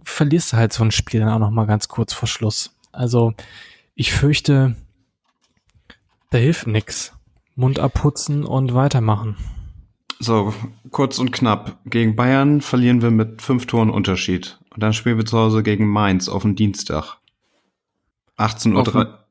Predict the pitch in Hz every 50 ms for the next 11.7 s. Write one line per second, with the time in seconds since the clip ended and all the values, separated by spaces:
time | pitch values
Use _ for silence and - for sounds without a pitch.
0 | _ _ _ _ _ _ - 123 123 135 127 - - 135 131 - - - 110 -
1 | - - 123 113 98 107 110 104 104 101 98 92 - 92 90 - - - 107 113
2 | 110 95 107 - - 104 101 98 98 92 87 85 85 82 - _ _ _ _ _
3 | _ _ _ _ - 117 117 - - - - 123 113 - - 120 117 117 117 -
4 | - 110 113 117 113 - _ _ _ _ _ _ _ _ _ _ _ 107 92 90
5 | - - - _ _ _ _ _ _ _ _ _ _ _ _ _ _ _ _ _
6 | _ _ _ _ _ - 120 117 117 123 120 - 135 120 120 120 120 120 117 113
7 | 117 113 113 113 117 117 113 113 117 117 117 117 117 147 - - - 123 110 -
8 | - - - - - 143 - - - - 117 104 104 - - - - 107 - -
9 | _ _ _ _ _ _ _ _ _ _ _ _ _ _ _ _ _ _ - -
10 | - - - - - - - - - _ _ _ _ _ _ _ _ _ _ _
11 | - - - - - - - - 127 127 117 101 92